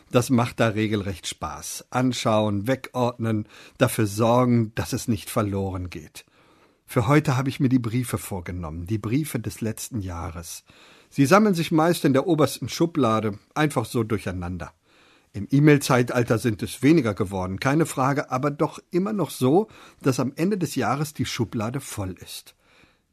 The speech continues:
Briefe sortieren. Vorher denke ich, das schaffst du in zwei Stunden. Am Ende des Tages habe ich oft nur die erste Hälfte gelesen. Die Grußkarten zum Geburtstag. "Älter werden ist die beste Art, am Leben zu bleiben", hat die Freundin augenzwinkernd geschrieben.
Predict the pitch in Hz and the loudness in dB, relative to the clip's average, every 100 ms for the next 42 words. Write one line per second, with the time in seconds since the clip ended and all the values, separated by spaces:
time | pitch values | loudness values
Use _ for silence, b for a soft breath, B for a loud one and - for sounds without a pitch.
0 | - 110 139 135 107 95 - 107 92 - | -4 2 4 2 0 -4 -4 -4 -4 2
1 | 139 120 110 120 117 123 - B B _ | 4 4 4 2 2 0 -2 B B _
2 | 117 - 123 - - 113 98 - 92 98 | -2 2 0 0 -2 -2 -2 -6 -6 -4
3 | - - 123 147 117 b b b b b | -2 2 2 0 -4 b b b b b
4 | 117 110 120 110 104 - - 101 117 - | -8 -4 0 0 0 -6 -4 -2 -2 -2
5 | 107 101 - 107 - 117 117 110 101 - | -4 -4 -6 -10 -4 -4 -2 -4 -6 -6
6 | - 113 - 92 - 90 92 98 98 90 | -6 -8 -8 -10 -8 -8 -10 -10 -12 -12
7 | b b b - 107 107 117 - - 113 | b b b -6 -4 -2 -2 -2 0 0
8 | - - 120 117 113 135 131 - 107 85 | -2 -2 0 0 2 2 2 -2 -10 -12
9 | - - b b b b b - 135 147 | -16 -20 b b b b b 0 2 4
10 | 135 107 120 120 120 - - 110 135 - | 4 2 2 4 2 2 -4 0 0 0
11 | - 113 127 139 123 120 143 143 123 - | -2 0 2 2 2 4 6 6 4 0
12 | 107 101 101 104 104 - 104 - 104 98 | 0 -2 -2 -2 -4 -6 -8 -4 -4 -2
13 | 101 101 95 95 - 101 92 98 - 110 | -4 -6 -6 -6 -6 -6 -6 -8 -6 -8
14 | - 101 92 | -6 -6 -4